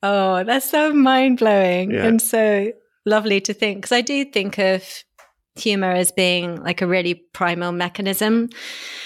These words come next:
Speaker 1: In the sense, I do think, um, like, when I think of, like, why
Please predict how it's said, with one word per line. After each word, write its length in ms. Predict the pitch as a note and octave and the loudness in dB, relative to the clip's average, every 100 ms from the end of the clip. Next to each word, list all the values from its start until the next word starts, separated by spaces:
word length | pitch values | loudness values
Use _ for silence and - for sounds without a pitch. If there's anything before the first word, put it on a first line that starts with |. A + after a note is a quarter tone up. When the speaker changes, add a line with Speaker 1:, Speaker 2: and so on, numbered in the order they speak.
| - - | -16 -6
Speaker 1:
In 80 | G3+ | 0
the 100 | G3 | 0
sense, 240 | F#3 F#3 G3+ | 0 -2 -2
I 60 | |
do 180 | G3 G#3+ | 0 -2
think, 500 | G#3 G3 F3+ - - _ - | -2 -4 -4 -8 -16 _ -8
um, 580 | F3 E3+ F3 E3+ F3+ F3+ _ _ _ _ - | -6 -6 -6 -8 -12 -16 _ _ _ _ -8
like, 140 | - | -4
when 120 | F#3 | -2
I 80 | F3+ | 0
think 280 | G3+ F#3 F3+ | 0 -2 -2
of, 180 | E3+ - | -6 -6
like, 200 | - C#3+ | -6 -4
why 580 | E3 E3+ E3+ E3+ E3+ F3 | -2 0 2 0 -2 -6